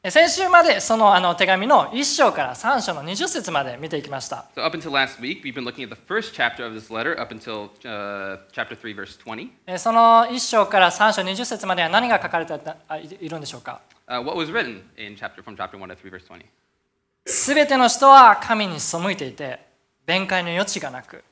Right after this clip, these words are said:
Speaker 1: 神は正しい裁きを行われる」ということです。
Speaker 2: Everyone has turned against God. No one has an excuse, and God will judge justly.
Speaker 1: あの、私、あの、超能力を持ってるわけではないんですけども、「すべての人は神に背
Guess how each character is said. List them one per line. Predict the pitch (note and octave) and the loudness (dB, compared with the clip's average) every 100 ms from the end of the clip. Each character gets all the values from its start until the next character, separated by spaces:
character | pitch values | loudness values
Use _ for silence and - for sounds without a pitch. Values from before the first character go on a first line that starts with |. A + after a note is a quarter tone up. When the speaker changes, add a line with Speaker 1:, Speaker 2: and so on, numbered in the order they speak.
| _ _ _ _ _ | _ _ _ _ _
Speaker 1:
神 | - F#3+ G3+ | -6 -4 -4
は | C4 | -6
正 | F#3+ F3 - | -6 -8 -8
し | |
い | E3 | -10
裁 | E3+ E3 | -8 -8
き | - | -6
を | G3+ | -8
行 | D#3+ C#3 C#3+ | -8 -12 -10
わ | C3+ | -10
れ | C#3 | -10
る」 | G3 | -10
と | C#3+ | -12
い | |
う | A2+ | -20
こ | - | -20
と | _ | _
で | _ | _
す。 | - _ _ B2+ | -20 _ _ -10
Speaker 2:
Everyone | D3 D#3+ D#3+ E3 D#3 | -6 -6 -6 -8 -6
has | C#3+ C3 - | -6 -6 -10
turned | D#3 D3+ D3+ C3+ | -8 -6 -6 -8
against | C3 B2+ D3 D3 - | -10 -4 -4 -6 -8
God. | G2+ F#2+ - _ _ _ _ _ | -6 -6 -12 _ _ _ _ _
No | B2+ D#3+ | -10 -8
one | D#3+ | -4
has | D3+ C3+ | -4 -6
an | C3 | -8
excuse, | - - A#2 G2+ - - _ _ - | -12 -14 -12 -12 -16 -20 _ _ -20
and | G#2 | -8
God | A#2 B2 | -4 -4
will | C3 | -6
judge | A#2 A2 G#2+ | -10 -10 -12
justly. | - A2 - E2+ - _ _ _ _ _ _ _ _ _ _ _ - | -12 -16 -16 -20 -20 _ _ _ _ _ _ _ _ _ _ _ -10
Speaker 1:
あ | |
の、 | C#3+ | -2
私、 | F3+ G3+ G3+ | 0 2 2
あ | |
の、 | E3+ | 2
超 | - A3+ B3+ | 0 4 6
能 | C4+ | 8
力 | A3 F#3 D#3+ C#3+ | 6 2 -4 -4
を | |
持 | D#3 | -4
っ | F#3+ | -4
て | E3+ | 2
る | |
わ | D#3+ | 2
け | D#3+ | 2
で | D3+ | 0
は | |
な | E3 | 0
い | E3 | -2
ん | |
で | |
す | - | -6
け | D#3+ | -6
ど | D3+ | -6
も、 | D3 B2+ | -6 -8
「す | - - D#4+ | -12 -12 -10
べ | E4 E4 | -10 -6
て | D4 | -6
の | C#4 | -6
人 | - C#4+ | -4 2
は | C#4 C4+ | 4 4
神 | - C#4+ C#4 C4 | -2 -6 -4 -6
に | C4 | -6
背 | - | -4